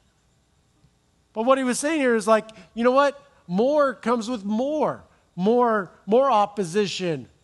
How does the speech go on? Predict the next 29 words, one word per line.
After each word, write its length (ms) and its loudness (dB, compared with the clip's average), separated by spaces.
more 340 2
arguments, 960 -4
more 420 2
disputes 840 -6
over, 640 -2
over 360 -6
vision 500 -4
and 180 -4
direction. 680 -6
And 280 2
I 80 0
think 220 -2
what 160 4
we 100 -2
see 320 -4
here 340 -2
is 340 -2
that, 360 -2
that 140 -2
Nehemiah 560 2
is 180 -2
having 400 -2
success. 800 -2
The 120 -4
people 380 -4
of 100 0
Israel 380 -2
are 140 0
having 400 -2